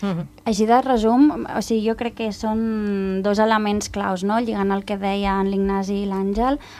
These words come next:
Speaker 2: En primer lloc, eh, la incorporació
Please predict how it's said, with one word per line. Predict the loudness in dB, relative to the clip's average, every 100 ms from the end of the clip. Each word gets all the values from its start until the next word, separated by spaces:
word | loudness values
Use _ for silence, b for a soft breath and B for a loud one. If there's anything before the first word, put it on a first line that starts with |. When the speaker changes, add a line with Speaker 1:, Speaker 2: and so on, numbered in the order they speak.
| -2
Speaker 2:
En | -2
primer | 0 -2 0
lloc, | 4 4 4 2 -10 -4
eh, | 0 2 2 0 -2 -2 -6 B B
la | 2
incorporació | 2 2 -2 -2 -2 -2 -2 2 2 0